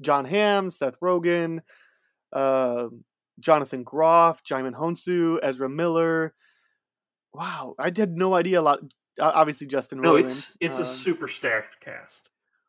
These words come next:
Speaker 1: Well, and, like, you got Mahershala Ali casually coming in for two episodes, and Djimon Hounsou casually coming in for one, and Jonathan
Speaker 2: Yeah.
Speaker 1: Groff for, like, this show has to be, like, insanely good to get,
Speaker 2: Oh.
Speaker 1: especially for its first season. Like, I
Speaker 2: Yeah.
Speaker 1: understand,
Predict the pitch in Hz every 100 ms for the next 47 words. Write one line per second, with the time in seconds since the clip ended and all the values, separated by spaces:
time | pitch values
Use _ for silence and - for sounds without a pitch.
0 | _ 311 285 311 311 262 240 262 302 -
1 | 233 247 262 240 269 220 226 254 214 -
2 | 175 196 190 196 - 202 196 196 180 180
3 | 196 190 185 - 165 139 170 160 156 165
4 | 196 175 185 - 175 - 143 147 160 160
5 | 156 175 160 156 151 160 147 170 156 135
6 | 139 160 175 160 139 127 165 165 - 143
7 | 139 180 180 - _ _ _ _ _ _
8 | _ - - _ - - - 226 339 -
9 | 233 233 - 196 151 156 151 131 - 180
10 | 165 - 277 285 233 160 151 135 127 -
11 | - - 147 151 - 466 311 381 349 233
12 | - - 240 - - 285 285 180 131 123
13 | 170 165 - 254 330 240 165 180 208 160
14 | 139 135